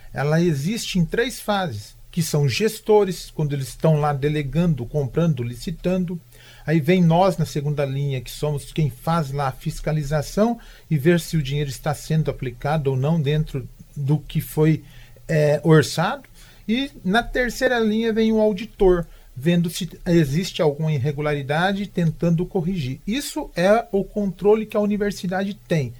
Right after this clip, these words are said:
Especificamente, tem o controle interno, que eu sou de segunda linha. O que que a gente faz? Nós não fazemos compra, nós não fazemos o gasto do dinheiro público, mas nós damos,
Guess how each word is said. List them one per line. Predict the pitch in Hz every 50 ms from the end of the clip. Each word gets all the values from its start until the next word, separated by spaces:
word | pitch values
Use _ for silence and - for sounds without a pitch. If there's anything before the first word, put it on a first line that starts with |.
| - - - - - - - -
Especificamente, | - 285 294 - - 294 269 - - - - - - 190 160 165 196 233 254 220 - 160
tem | - - - 143 139
o | 135
controle | - - 151 151 156 - 175 214 240 247 247
interno, | 269 285 220 - - 185 165 143 110 104 - -
que | - -
eu | 143 135
sou | - - - 165 160
de | 143 -
segunda | - 190 190 185 185 196 202 233
linha. | 226 220 226 240 277 277
O | -
que | - - 262
que | - 247
a | 214
gente | 202 220 190 -
faz? | - - 135 120 120 -
Nós | - 151 170 -
não | 277 285
fazemos | - 339 277 214 214 180 156 - -
compra, | - - 190 226 - - - - - - - - - - - - -
nós | 160 165 160 156
não | 160 156
fazemos | - - 160 147 139 131 147 170 170 160 143 131
o | 135 143 139 123 120 110 -
gasto | - 117 175 185 214 208 - - - - 156
do | 131 135 131
dinheiro | 117 127 131 131 123 123
público, | 117 - 147 170 202 214 214 - - - - - - - -
mas | - 147 139 -
nós | 170 170 175 165 - - -
damos, | - 139 127 131 160 196 220 220 226 190 - - -